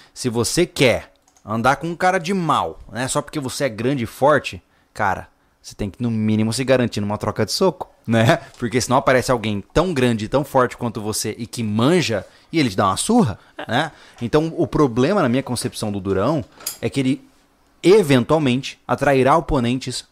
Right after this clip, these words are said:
muito mais fortes que querem tomar o que é dele.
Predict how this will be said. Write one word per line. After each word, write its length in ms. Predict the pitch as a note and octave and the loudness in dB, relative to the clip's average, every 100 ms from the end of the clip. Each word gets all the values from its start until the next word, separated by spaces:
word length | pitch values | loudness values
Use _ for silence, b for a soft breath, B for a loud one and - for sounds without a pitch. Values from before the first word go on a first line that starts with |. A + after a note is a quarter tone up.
| - | -2
muito 500 | B2+ D#3 C4 B3+ G#3 | 4 6 6 4 0
mais 220 | F3+ - | 0 -2
fortes 640 | - B2+ B2+ B2+ F#3 - _ b _ _ - | 2 4 4 0 -8 -10 _ b _ _ -8
que 100 | F3+ | -4
querem 280 | - A3 A#3+ | 2 2 2
tomar 200 | D#3+ B2+ | 2 0
o 40 | |
que 100 | - | 0
é 40 | A2+ | -4
dele. 240 | F#2+ F2 | -6 -10